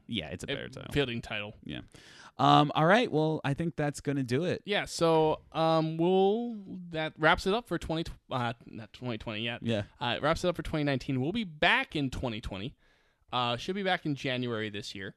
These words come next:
Speaker 1: Sometime
Speaker 2: Um,
Speaker 1: in January.
Speaker 2: So I know for the, we're gonna continue with the Bond ancillary stuff, uh, on our side of things. Um, and I know that we've talked about, and you have definitely have s-,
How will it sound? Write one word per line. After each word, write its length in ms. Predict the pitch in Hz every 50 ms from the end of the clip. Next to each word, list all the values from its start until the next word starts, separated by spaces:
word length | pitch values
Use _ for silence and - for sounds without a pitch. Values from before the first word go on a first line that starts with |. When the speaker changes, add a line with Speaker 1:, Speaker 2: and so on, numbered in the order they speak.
| _ _ _ _ _ _ 107
Speaker 1:
Sometime 320 | 120 120 113 110 107 107
Speaker 2:
Um, 80 | 110 110
Speaker 1:
in 80 | 104
January. 460 | 107 107 104 101 104 104 104 110 110 113 _ _ _ _ _ _ _ _ _ _ _ _ _ _ _ - _ _ -
Speaker 2:
So 500 | - - - - 160 160 156 151 151 147 -
I 80 | 147 156
know 260 | 170 180 185 185 175
for 220 | - - 180 175
the, 180 | 165 156 147 139 135 143 - -
we're 340 | - 151 151 151 151 147 147
gonna 200 | 147 175 180 170
continue 380 | - 175 156 - 214 220 226
with 120 | 214 202 -
the 60 | 175
Bond 520 | 147 - 160 165 165 165 170 170 165 165 - 147
ancillary 520 | 135 139 139 - - 135 131 120 117 120
stuff, 480 | - - - 117 123 - - - - - - _ _ _ _ _ _ - _ -
uh, 40 | 123 123 120 113 -
on 220 | 117 120 123 120 -
our 200 | - 120 123 123
side 340 | - - - 117 110 110 110
of 60 | 107
things. 440 | - - 107 113 165 208 - - - _ _ _
Um, 500 | - 139 127 123 120 117 117 117 117 - - _ _ _ _ _ _ _ _ _ _ _ _ _ _ _ _ _ _ _ _ _ -
and 120 | 151 151
I 80 | 147 151
know 380 | 151 165 165 160 156 156 156
that 360 | 151 143 139 139 135 135 104 107
we've 220 | 143 139 139 127
talked 300 | - 170 175 175 165 -
about, 300 | 165 143 139 143 156 143
and 100 | 139 143
you 140 | 135 135 135
have 260 | 139 131 131 127 123
definitely 360 | 139 139 131 - - 135 131
have 220 | 127 135 131 127 127
s-, 220 | - - - -